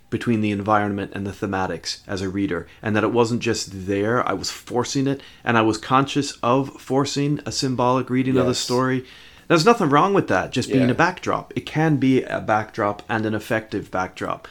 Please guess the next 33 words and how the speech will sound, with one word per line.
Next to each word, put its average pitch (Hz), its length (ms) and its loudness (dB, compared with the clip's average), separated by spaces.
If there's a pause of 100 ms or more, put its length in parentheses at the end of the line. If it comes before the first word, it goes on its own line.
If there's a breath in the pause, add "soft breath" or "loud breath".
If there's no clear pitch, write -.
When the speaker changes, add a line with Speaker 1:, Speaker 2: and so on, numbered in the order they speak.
(200 loud breath)
Speaker 2:
Yeah. 95 220 -8
Speaker 1:
But 131 100 2
I 135 40 6
suppose 180 420 4
if 139 120 0
I 131 100 8
was, 123 200 2
like, 101 240 0 (720 loud breath)
if 123 80 0
I 139 80 6
was 151 160 4
dis-, - 300 -4 (420)
developing 123 680 2
or 104 80 -2
designing, 110 680 0
like, 98 160 -2
a 98 40 -6
study 120 320 0
guide, 104 220 2
like 95 140 -4
a 98 60 -12
Cliff's 135 320 -2
Notes 101 440 -2 (160 loud breath)
or 107 340 4
Speaker 2:
Yeah. 120 80 0
Speaker 1:
a, 117 140 2
a, 104 320 -2
a - 80 -6
Cole's 127 340 4
Notes 117 500 0 (220 loud breath)
for 107 540 2 (520 soft breath)
this 110 320 0
novel, 107 440 0